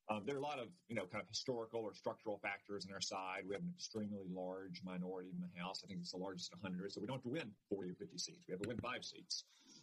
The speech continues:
Um, we're fifty-fifty in the Senate, as strong as we can be without being in control. Um, the seats are pretty evenly divided, um, in the Senate. In the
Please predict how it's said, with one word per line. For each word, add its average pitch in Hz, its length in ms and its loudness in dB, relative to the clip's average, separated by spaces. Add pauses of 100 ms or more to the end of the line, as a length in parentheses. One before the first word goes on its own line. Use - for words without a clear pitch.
(220)
Um, 90 220 2
we're 90 160 -2
fifty-fifty 101 500 0
in 90 80 0
the 90 60 0
Senate, 104 320 -2 (240)
as - 80 2
strong 101 300 -2
as 90 100 -6
we 90 80 0
can 101 280 -2
be 95 260 0 (380)
without 95 280 0
being 98 180 -2
in 92 160 0
control. 90 460 -2 (440)
Um, 90 400 2
the 104 60 -2
seats 110 320 -2
are 101 60 0
pretty 107 320 0
evenly 107 320 -2
divided, 92 480 -2 (540)
um, 95 260 0 (100)
in 107 100 0
the 101 80 -2
Senate. 107 400 -4 (260)
In 95 140 2
the 92 120 -2